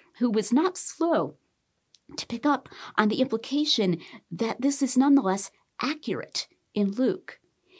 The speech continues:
Here's how that dialogue went. "Licona, I think that first appearance probably happened in Galilee,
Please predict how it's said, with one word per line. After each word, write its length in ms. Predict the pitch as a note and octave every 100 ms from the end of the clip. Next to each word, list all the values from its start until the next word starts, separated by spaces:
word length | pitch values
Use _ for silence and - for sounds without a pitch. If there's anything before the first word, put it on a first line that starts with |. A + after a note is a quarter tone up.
| -
Here's 280 | - F4+
how 100 | C#4+ B3+
that 220 | F#3+ F#3
dialogue 480 | E3 D#3+ F3+ - F#3+
went. 360 | D#3 - - - _ _ _ _ _ _
"Licona, 420 | - B3+ B3 D3+ - _ _ _ _
I 60 | A#4
think 200 | B4+ A#4+
that 180 | D#4+ -
first 240 | D#4 C#4
appearance 420 | F#3 - D4 G3+
probably 460 | - - F4+ D4 G3
happened 400 | G3+ C#4 C#4 G3+
in 80 | C#4
Galilee, 600 | - D4+ A3+ - D#3+